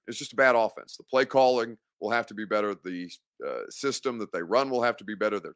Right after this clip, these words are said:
tendencies will have to be better. And their players, um, if you're a Titans fan, you would hope that they would be better. And DeAndre Hopkins certainly is the best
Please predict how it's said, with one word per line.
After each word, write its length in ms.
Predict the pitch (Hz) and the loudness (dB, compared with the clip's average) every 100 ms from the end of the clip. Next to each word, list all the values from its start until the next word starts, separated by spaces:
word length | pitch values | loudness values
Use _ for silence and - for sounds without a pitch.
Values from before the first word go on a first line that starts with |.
| - | -10
tendencies 460 | 117 123 123 117 | -8 -8 -10 -6
will 100 | 113 | -2
have 160 | 110 110 | 0 -2
to 60 | |
be 100 | 110 | -8
better. 320 | 104 107 107 104 _ _ _ _ - | -2 0 0 -4 _ _ _ _ -2
And 80 | |
their 120 | 139 139 | 2 4
players, 720 | 180 254 185 113 135 143 - - | 8 10 10 6 0 -6 -10 0
um, 380 | 127 123 120 - | 2 4 0 -4
if 140 | 120 | -6
you're 100 | 135 | -4
a 60 | 123 | 0
Titans 440 | 139 160 127 107 | 4 4 2 -10
fan, 400 | - 90 85 113 | -8 -6 -6 -8
you 120 | 110 | -10
would 140 | 95 92 | -10 0
hope 320 | 190 120 - | 4 4 0
that 140 | 92 - | -12 -8
they 100 | 101 | -6
would 160 | 107 | -6
be 80 | 107 | -10
better. 360 | 110 160 - - | -4 -4 -6 -14
And 180 | _ 85 | _ -12
DeAndre 260 | 92 101 | -8 -6
Hopkins 440 | 101 107 - 92 - | -4 -4 -6 -14 -10
certainly 440 | 135 104 87 80 80 _ _ _ _ _ _ _ _ _ - | -8 -8 -10 -12 -14 _ _ _ _ _ _ _ _ _ -10
is 100 | 110 | -8
the 80 | 104 | 2
best 420 | 135 139 - | 6 6 2